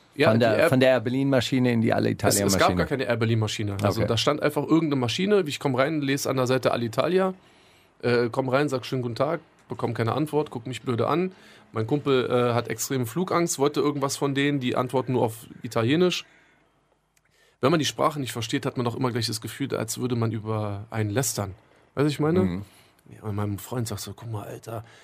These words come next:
Speaker 1: diese Punkt, Punkt, Punkt, ich schwöre, die sagt bestimmt gerade Ausdrücke auf, äh, über mich auf Italienisch und so.“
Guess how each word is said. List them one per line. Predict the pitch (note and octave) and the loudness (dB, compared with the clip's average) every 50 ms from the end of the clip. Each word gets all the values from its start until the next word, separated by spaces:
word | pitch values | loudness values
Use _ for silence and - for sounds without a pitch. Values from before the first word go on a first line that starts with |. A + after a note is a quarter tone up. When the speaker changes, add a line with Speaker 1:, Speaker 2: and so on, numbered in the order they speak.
| - - _ - | -20 -16 _ -4
Speaker 1:
diese | A2+ G2+ A#2 A2+ | -2 0 0 0
Punkt, | A2+ - C#3 B2+ A2+ | 0 0 -2 -2 0
Punkt, | B2 A2+ A2 | 0 0 0
Punkt, | - B2 A2+ G#2+ G#2+ | 0 0 0 0 -2
ich | G#2+ | -4
schwöre, | - - C3 B2 B2 | -4 -2 0 0 2
die | A2+ | 2
sagt | G#2+ A2 G#2+ G#2+ - | 0 -2 -2 -2 -4
bestimmt | - A2 - C3 A#2 | -8 -6 -4 -4 -2
gerade | A2 A2 G#2+ - | -2 -2 -2 0
Ausdrücke | - B2 A2+ - - A2+ A#2+ | -2 -2 -2 -4 -4 -4 -4
auf, | A2 G#2+ - | -4 -6 -6
äh, | G#2+ G#2 - A2 G2+ G2+ | -8 -8 -6 -4 -4 -4
über | G#2+ G#2 A2 G2+ | -4 -4 -4 -4
mich | G2+ G2+ - - | -4 -4 -6 -8
auf | - G#2 - - | -10 -12 -12 -14
Italienisch | - - - G2 A2 A2+ A#2 A2+ A2+ A2+ | -14 -8 -6 -2 -2 0 0 -2 -4 -4
und | A2 | -6
so.“ | F#2+ G#2+ A#2 C3 | -2 -2 -2 -2